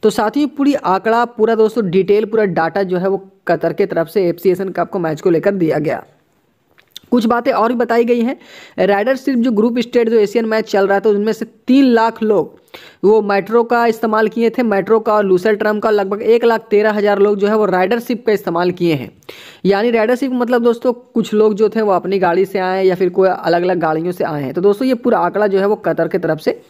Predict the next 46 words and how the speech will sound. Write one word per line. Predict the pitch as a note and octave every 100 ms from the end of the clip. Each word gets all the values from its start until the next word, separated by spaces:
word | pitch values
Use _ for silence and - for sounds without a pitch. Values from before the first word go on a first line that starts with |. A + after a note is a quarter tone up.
| - - - -
दिया | D#3 F3 D3
गया। | D3 A2+ - - -
साथियों, | - A3 A3+ C#4
एक | C4+ C4+
खबर | B3 A3+
और | A3 A#3+
आ | A3+
रही | A#3 A3+
है | G#3
एफ़सी | G3 - A3
एशियन | G3+ A#3 G#3+
मैच | F#3+ F#3+ G#3
कप | F3+
को | G3+
लेकर। | F#3 F#3 G3
जैसा | F3+ G#3
कि | A3
भाइयों | F3 F3 G#3 E3+
जानते | E3 E3 - G#3+
ही | G3+
होंगे, | F3+ G3 F#3+
कतर | E3+ E3 G3+
में | F#3 F#3+
एफ़सी | - - _ F#3 F#3+
एशियन | A#3+ A#3+
मैच, | G3+ G3+ G3 G3
मैच | F#3 F3+
कप | F#3+ F3+
का | G#3 F#3
काफ़ी | F3+ G#3+
ज़्यादा | F3 E3+ F#3
लोग | F#3 F3+
मैच | E3+ F3+
देखने | D#3+ D#3+ F3
के | F3+
लिए | F3
आ | C#3+ D3
रहे | D3
हैं। | C3+ - _ - - -
तो |
साथियों, | G3+ G#3+ C4 B3+
एक |
रिकॉर्ड | A#3+ A3+ A#3+
बन | A#3 A3+
चुका | A#3+ A#3
है, | A3 A#3+